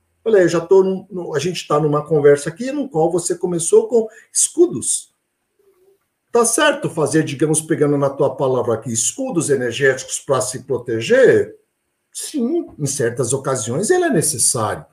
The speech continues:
Mas eu, Mariano, vejo isso como uma exceção. Eu preciso estar aberto, não sendo bobinho energeticamente, mas eu preciso estar aberto pra interagir com as pessoas. Por isso que é interessante, no que diz respeito às, às,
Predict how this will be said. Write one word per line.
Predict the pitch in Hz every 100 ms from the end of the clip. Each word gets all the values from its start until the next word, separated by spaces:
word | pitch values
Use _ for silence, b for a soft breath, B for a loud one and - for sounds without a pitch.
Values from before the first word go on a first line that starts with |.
| _ _ _ _ -
Mas | 123 123 131
eu, | 165 202
Mariano, | 175 151 123 123 147 160
vejo | 127 131 117 117
isso | 156 - 202
como | 202 180 180
uma | 180
exceção. | 175 208 - 123 92 b b -
Eu | 143 175
preciso | 170 131 113 104
estar | - 113 101
aberto, | 98 101 127 143 139
não | 143 220
sendo | 226 156 135
bobinho | 120 127 113 131 127
energeticamente, | 120 117 117 110 - - 180 190 247 - B B -
mas | 135 160
eu | 165
preciso | - 160 139
estar | - 151
aberto | 151 131 127 131 -
pra | 123
interagir | 131 135 120 120 113 107
com | 110 110
as | 110
pessoas. | - 123 - 95 80 - b b -
Por | 165
isso | 160
que | -
é |
interessante, | 143 143 139 135 - 190 214 160
no |
que | -
diz | 113 117
respeito | 113 - - 110 110 107
às, | 104 98 - b b _
às, | 110 107 - -